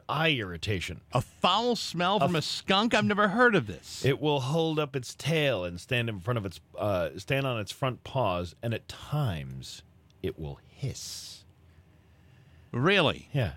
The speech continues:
Speaker 1: They don't give any other, uh, you know, they just show this video of this skunk, uh, hanging out with coyotes.
Speaker 2: Right.
Speaker 1: Uh, what? Well, in Bambi, didn't the s-, didn't Flower get along with everybody?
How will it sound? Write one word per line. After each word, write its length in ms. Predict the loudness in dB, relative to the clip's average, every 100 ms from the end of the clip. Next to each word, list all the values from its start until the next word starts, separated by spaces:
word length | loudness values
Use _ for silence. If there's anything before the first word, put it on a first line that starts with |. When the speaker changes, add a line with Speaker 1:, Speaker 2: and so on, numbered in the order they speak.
| -2
Speaker 1:
They 100 | 0
don't 160 | 2 2
give 160 | 0
any 240 | 2 2 2
other, 400 | 2 2 2 2
uh, 300 | 2 2 0
you 140 | 0
know, 120 | 0
they 120 | 0 0
just 220 | -2 -2
show 380 | 2 2 2 0
this 220 | -2 -4
video 800 | -2 0 2 0 -2 -4 -6 -8 -4
of 640 | -2 0 -2 -4 -6 -8
this 160 | -4 -4
skunk, 680 | -6 -10 -2 -2 0 -6 -12 -20 _ _ _ -20 -20 -10
uh, 720 | -2 0 0 -2 -4 -4 -6 -8 -14 _ _ _ _ -2
hanging 340 | 2 4 4
out 160 | 0 -2
with 100 | -2
coyotes. 600 | 0 2 2 -2 -6 -6
Speaker 2:
Right. 300 | 0 2 0 -4 -20 -10
Speaker 1:
Uh, 180 | -2 0
what? 280 | 2 0 0 -8 _ _ 0
Well, 200 | 0 2
in 140 | 0 -2
Bambi, 540 | -2 0 0 0 -2
didn't 320 | 0 0 0 -4
the 60 |
s-, 220 | -6 -6 -6
didn't 220 | -4 -4
Flower 580 | -8 -2 2 2 2 0
get 160 | 0
along 400 | 0 0 0 -2
with 140 | -4 -4
everybody? 500 | -4 -2 -4 -6